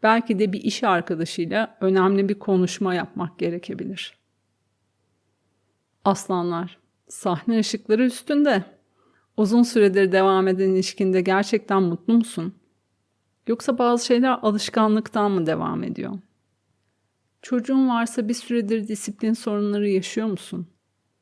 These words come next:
Eğer şimdi yanlış giden bir şeylere son verirsen, aralık tutulması sana yenilikler ve değişimler getirecek.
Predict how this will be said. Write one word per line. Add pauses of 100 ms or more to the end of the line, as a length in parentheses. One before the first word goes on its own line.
(640)
Eğer
şimdi (140)
yanlış
giden
bir
şeylere
son
verirsen, (600)
aralık
tutulması
sana
yenilikler
ve
değişimler
getirecek.